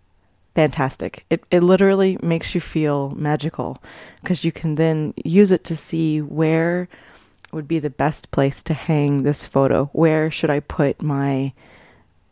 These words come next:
hole to put in my, um, towel bar in the bathroom? You know, it's, it's literally, um, like being able to see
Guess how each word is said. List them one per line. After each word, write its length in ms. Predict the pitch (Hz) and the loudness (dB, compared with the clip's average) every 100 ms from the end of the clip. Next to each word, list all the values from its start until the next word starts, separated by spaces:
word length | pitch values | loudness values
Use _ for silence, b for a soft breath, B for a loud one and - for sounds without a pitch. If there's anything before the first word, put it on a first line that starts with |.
| _ - - | _ -20 -20
hole 440 | - - 156 139 - | -4 2 2 0 -6
to 160 | - | -6
put 260 | 175 - 151 | -6 -2 -2
in 220 | 135 135 | 0 -2
my, 500 | 143 139 135 135 131 139 _ - _ _ - | -2 -2 -2 -4 -6 -10 _ -20 _ _ -8
um, 440 | 143 135 - 139 - | -6 -4 -6 -10 -12
towel 340 | - 156 151 143 | -4 0 2 0
bar 420 | 131 113 - 143 - | 0 0 -2 -6 -8
in 100 | 156 | -8
the 80 | 147 | -6
bathroom? 560 | 139 139 139 - - - B B B B - | -4 -6 -6 -10 -12 -14 B B B B -10
You 140 | 170 | -8
know, 40 | - | -4
it's, 260 | 170 - - | -6 -6 -6
it's 240 | - - | -4 -4
literally, 540 | 180 202 214 180 165 - | -2 0 2 2 0 -2
um, 380 | 160 151 143 139 - _ _ _ _ _ - - | -4 -4 -8 -10 -16 _ _ _ _ _ -18 -6
like 360 | 180 180 175 - | 4 4 4 -2
being 240 | 165 165 | -2 0
able 420 | 160 156 156 147 147 | 0 0 0 -2 -6
to 160 | - | -8
see 560 | 170 - 170 151 143 | -8 -4 -4 -2 -4